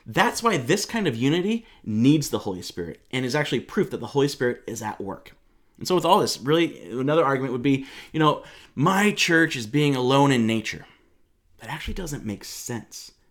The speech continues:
because the church is the community. So I think we really need to change our language, right? We don't, we do not go to church. We gather as the church. And parents, you could start this early. You could s-, maybe stop saying, "Hey kids, get in the car, we're going to church."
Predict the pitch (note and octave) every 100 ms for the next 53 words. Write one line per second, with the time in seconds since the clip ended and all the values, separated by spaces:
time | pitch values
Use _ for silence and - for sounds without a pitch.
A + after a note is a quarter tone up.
0 | _ C3 C#3+ C3 A2+ - - F#3+ A#3 -
1 | - _ B2+ C3 A#2+ - A2+ F#2+ F#2 A#2+
2 | A2 - - _ _ _ _ _ _ -
3 | D3+ F#4 D#4+ G3 C#3+ B2+ G#2 - B2+ G#2+
4 | F2 C3+ G3 F2 F2+ D3+ F3+ A3+ - -
5 | - - E3+ C#4 A#3 C3+ D3+ D#3+ F#3 F3+
6 | D#3 - - A#2 - - A#2+ D3 G2+ C3+
7 | C#3 C#3 C#3 - B2 C3+ B2+ G2+ - F#2
8 | G2 - - F2+ - - - - _ _
9 | _ - C3 - F#3 E3+ - - _ _
10 | - C#3 C#3 - - C#3+ C3+ - - D#3
11 | D3 G3 D#3 - - C#3+ D#3+ D3+ E3+ E3
12 | - D3+ F#3+ A3+ A3 G3 C#3 A3 G#3 -
13 | G3 D#3+ A#2 F3 G#3 F3+ - C3 G3 -
14 | - -